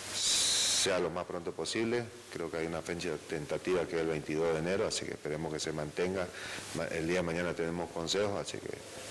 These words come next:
va a ser un consejo importante porque se va a planificar todo lo que serán los torneos del año próximo.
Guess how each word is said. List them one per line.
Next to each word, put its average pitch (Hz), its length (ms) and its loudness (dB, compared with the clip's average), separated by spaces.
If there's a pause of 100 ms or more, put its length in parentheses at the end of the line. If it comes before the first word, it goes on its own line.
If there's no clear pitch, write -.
(220)
va 82 60 -2
a 82 40 0
ser 82 160 4
un 85 100 4
consejo 85 320 2
importante 85 480 0
porque 76 180 0
se 78 140 0
va 76 220 2
a - 20 -2
planificar 78 760 0
todo 85 400 4
lo 76 220 0
que 76 260 0
serán 80 400 0
los 78 140 0
torneos 78 480 0 (480)
del 76 200 0
año 80 180 2
próximo. 82 320 0